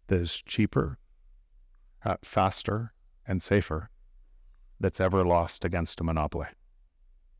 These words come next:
And you can see, and, and you'll see, uh, see what's happening, um, here. So I would encourage you to do your own work and, and really look into this, um,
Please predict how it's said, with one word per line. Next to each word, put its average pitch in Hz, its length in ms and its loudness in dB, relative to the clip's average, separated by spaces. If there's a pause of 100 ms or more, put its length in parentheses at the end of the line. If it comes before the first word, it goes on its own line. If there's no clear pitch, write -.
(380)
And 85 140 0
you 82 100 2
can 80 140 0
see, 85 280 0
and, 85 260 0
and 87 220 2
you'll 87 100 4
see, 87 400 0
uh, 85 360 2
see - 200 0
what's 82 200 -2
happening, 76 360 -2 (760)
um, 80 300 0
here. 82 280 -6
So 101 180 0
I 95 80 6
would 98 140 4
encourage 95 520 0
you 92 80 0
to 90 120 0
do 90 220 0
your 87 140 0
own 87 180 0
work 85 260 2
and, 87 280 0
and 85 240 -2
really 90 240 2
look 87 240 0
into 82 260 -2
this, 123 380 -4 (580)
um, 87 240 -2